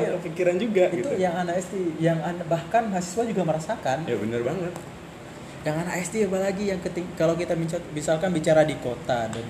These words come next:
Speaker 2: stru-, infrastrukturnya udah ada, mungkin itu agak mudah ya.
Speaker 1: Oke, aksesnya mudah lah, gampang
Speaker 2: Iya,
Speaker 1: ya.
Speaker 2: walaupun penugasan rum-, apa namanya,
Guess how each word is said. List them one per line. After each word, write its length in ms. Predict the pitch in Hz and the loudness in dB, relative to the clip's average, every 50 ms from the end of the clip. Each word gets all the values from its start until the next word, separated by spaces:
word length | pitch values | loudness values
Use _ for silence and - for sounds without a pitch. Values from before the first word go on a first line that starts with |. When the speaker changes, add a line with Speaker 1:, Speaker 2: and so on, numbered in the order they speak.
| 120 120 | -6 -6
Speaker 2:
stru-, 360 | 123 - - - - - 120 - - - | -6 -8 -10 -12 -12 -12 -12 -10 -10 -10
infrastrukturnya 640 | 131 123 - 120 117 - 135 131 135 143 143 139 127 | -8 -2 -2 -2 -2 -2 -6 -8 -8 -6 -2 -2 -2
udah 160 | 120 131 131 117 | 0 0 0 -2
ada, 140 | 117 110 120 113 | 0 0 -2 -4
mungkin 160 | 113 113 - | -2 -2 -2
itu 120 | 165 160 165 | 2 2 2
agak 160 | 135 123 120 | 2 2 0
mudah 260 | 131 135 127 139 127 | -2 -4 -4 -4 -2
ya. 120 | 113 107 107 | -2 -2 0
Speaker 1:
Oke, 120 | 107 117 107 | 2 2 2
aksesnya 360 | 98 107 - 127 117 143 151 | 2 0 0 -4 -2 -2 -2
mudah 340 | 151 127 127 113 107 131 131 | 0 0 -2 0 0 0 2
lah, 120 | 120 110 104 | 2 0 0
gampang 400 | 101 104 110 117 120 120 127 110 | -2 -4 -2 0 2 2 2 0
Speaker 2:
Iya, 120 | 107 104 98 | 0 -4 -6
Speaker 1:
ya. 80 | 95 101 | -4 -2
Speaker 2:
walaupun 520 | 123 123 123 120 117 110 - - 165 180 175 | 0 2 2 2 0 -2 -2 0 0 0 0
penugasan 560 | 165 147 131 123 117 123 117 117 - 139 123 123 120 117 | 0 -2 -2 -2 -2 -2 -4 -2 -2 -4 -4 -4 -6 -8
rum-, 260 | 120 123 120 123 123 | -8 -8 -8 -8 -8
apa 180 | - 135 - 156 | -8 -4 -4 -4
namanya, 320 | 151 143 143 156 175 190 | -4 -2 -4 -4 -4 -4